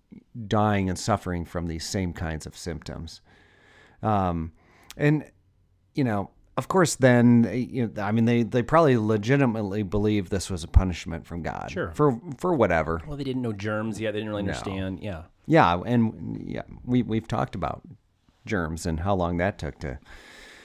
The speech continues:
Speaker 2: Figure
Speaker 1: f-,
Speaker 2: out that
Speaker 1: right.
Speaker 2: the creepy crawlies were what was getting you.
Speaker 1: Yeah.
Speaker 2: Mm-hmm.
Speaker 1: Um, in ten thirty-nine, there was another outbreak that occurred in France, and this time there was a hospital built to care for the sick,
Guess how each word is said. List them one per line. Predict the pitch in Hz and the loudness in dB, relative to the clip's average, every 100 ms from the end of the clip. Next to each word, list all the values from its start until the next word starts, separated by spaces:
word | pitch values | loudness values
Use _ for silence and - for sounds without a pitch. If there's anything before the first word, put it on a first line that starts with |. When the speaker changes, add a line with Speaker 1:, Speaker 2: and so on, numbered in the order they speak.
| - | -14
Speaker 2:
Figure | 110 90 90 | -12 -10 -8
Speaker 1:
f-, | 90 | -6
Speaker 2:
out | 95 | -2
that | 113 | 0
Speaker 1:
right. | 104 98 | 2 0
Speaker 2:
the | 85 | -2
creepy | 110 101 | -4 -6
crawlies | 92 107 95 95 95 | -4 -2 -2 -2 -4
were | 98 | -4
what | 98 95 | -4 -4
was | 95 | -6
getting | 101 98 | -6 -8
you. | 104 101 - | -8 -10 -2
Speaker 1:
Yeah. | 143 160 151 82 85 92 - - - - - | 0 2 2 0 -4 -10 -14 -18 -20 -14 -4
Speaker 2:
Mm-hmm. | |
Speaker 1:
Um, | 120 101 90 87 - _ - - - | 0 0 -2 -4 -10 _ -20 -4 2
in | 151 | 8
ten | 180 175 | 8 8
thirty-nine, | 180 151 131 135 143 | 8 8 8 8 6
there | 120 | 6
was | 110 | 4
another | 104 110 120 101 | 2 4 4 4
outbreak | 92 92 92 85 | 2 -2 -4 -2
that | 95 87 | -2 -2
occurred | - 98 82 | -2 -2 -2
in | |
France, | 76 92 92 87 - | -2 0 0 0 2
and | 107 | 2
this | 135 | 4
time | 147 139 120 | 4 6 6
there | 113 | 6
was | 101 | 2
a | |
hospital | 87 143 165 - 127 | 0 2 2 2 0
built | 98 98 - | 2 0 -2
to | - | -8
care | 104 95 | -6 -6
for | 95 | -8
the | 80 | -6
sick, | - 143 107 | 0 0 0